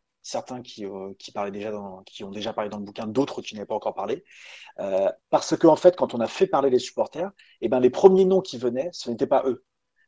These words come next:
Euh, si tu veux, si j'avais commencé, si j'avais commencé, ou si Philo avait commencé à, à, à demander aux gars, « Alors, qu'est-ce que tu penses de Le Gouen ? » Peut-être que, mais quand tu, quand tu poses la question, euh, « Quels sont les joueurs qui t'ont le plus marqué ? »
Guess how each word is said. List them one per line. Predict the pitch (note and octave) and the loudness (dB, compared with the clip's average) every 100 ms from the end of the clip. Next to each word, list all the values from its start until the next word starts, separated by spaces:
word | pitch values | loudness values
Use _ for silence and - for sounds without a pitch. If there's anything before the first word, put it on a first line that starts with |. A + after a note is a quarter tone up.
| - | -2
Euh, | F3+ - | 0 0
si | - | -8
tu | D3 F3 | -2 2
veux, | |
si | F#3 E3+ | 2 2
j'avais | D3 D3 D3+ | 4 4 4
commencé, | D#3+ D#3+ D#3+ - | 0 -2 -2 -8
si | - D#3 | -10 0
j'avais | D#3 E3+ | 0 2
commencé, | E3+ E3 - E3 E3 | 0 -2 -6 -2 -2
ou | D3+ | -2
si | - C#3+ | -4 -10
Philo | D3 D#3 | -4 -2
avait | C#3 | -2
commencé | C3+ C3+ - | -2 -4 2
à, | D3+ C3 A#2 | 6 6 6
à, | A#2+ | 2
à | A#2 A#2 | -2 -6
demander | B2 C3+ C3+ C#3 | -4 -2 0 0
aux | B2 | 2
gars, « | C#3 C3+ - - - - | 2 0 -6 -18 -10 2
Alors, | - - | 6 6
qu'est-ce | - - | 2 -6
que | |
tu | - | -6
penses | - C3 | -2 0
de | C3+ | 2
Le | |
Gouen ? » | D#3 F3+ F3 | 6 4 4
Peut-être | E3 E3 C#3+ | -4 -4 -4
que, | - B2+ - _ B2 | -6 -6 -6 _ -8
mais | D3 F3 | 0 0
quand | D3+ | 0
tu, | C3+ D3 C#3 - | -6 -6 -16 -8
quand | C#3+ | -8
tu | - | -6
poses | - F3+ | 2 4
la | D#3 | 4
question, | - C3 - D#3+ D#3 A2+ | -2 -8 -8 -8 -6 -2
euh, « | A2 A2 | -2 0
Quels | E3+ | -2
sont | - E3 | -2 -4
les | C3+ | -2
joueurs | C#3 E3+ | 4 4
qui | - | 2
t'ont | A#2+ | -10
le | |
plus | G#2+ D#3+ | -8 -10
marqué ? » | D3+ B2 D#3 F3+ | -6 -6 -6 -10